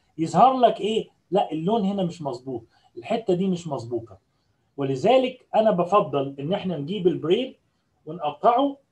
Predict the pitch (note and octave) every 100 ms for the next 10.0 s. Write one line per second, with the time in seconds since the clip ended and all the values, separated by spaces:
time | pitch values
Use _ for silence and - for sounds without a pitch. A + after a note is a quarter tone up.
0 | - F3 - F#3 F3+ E3+ - F3 F3 E3+
1 | E3+ E3 - E3+ F3+ C3 - - _ _
2 | - C#3+ D3 C#3 A3 A#3 G3+ B3 A#3+ A#3
3 | F3 D3 F#3 A#3 F#3 - G#3+ F#3+ E3 D3+
4 | D3+ G#3+ A#3 C4 - _ _ _ C#3+ G3+
5 | F#3+ F3+ C4 C4 A3 G#3+ - _ _ _
6 | _ _ D#3+ D#3+ D#3 G#3 A3 A3 - _
7 | _ _ _ D#3 D3+ C3+ E3+ F#3 F3 F3+
8 | F3+ D#3+ C#3+ C#3 C#3+ E3+ C#3+ C#3 F3 C4+
9 | B3+ _ _ _ D#3 - B3+ C4 A#3 G#3+